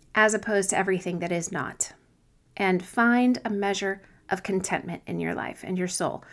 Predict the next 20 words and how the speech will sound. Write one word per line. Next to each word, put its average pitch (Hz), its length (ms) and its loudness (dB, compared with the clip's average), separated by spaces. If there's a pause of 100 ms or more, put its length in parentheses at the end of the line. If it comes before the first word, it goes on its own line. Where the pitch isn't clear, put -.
(500)
All 240 80 10
right, - 160 6
friend, 196 360 4 (380)
this 269 340 6
is 214 220 2
my 208 340 2
encouragement 185 600 0
to 214 80 -6
you 180 340 0 (200)
to 220 140 2
go 247 500 4 (520)
invest 208 560 4
into 202 240 0
yourself 185 680 0
in 196 200 0
every 190 300 2
way 165 180 -2
possible. 160 560 -4 (560)
And 180 480 4 (280)
if 190 280 6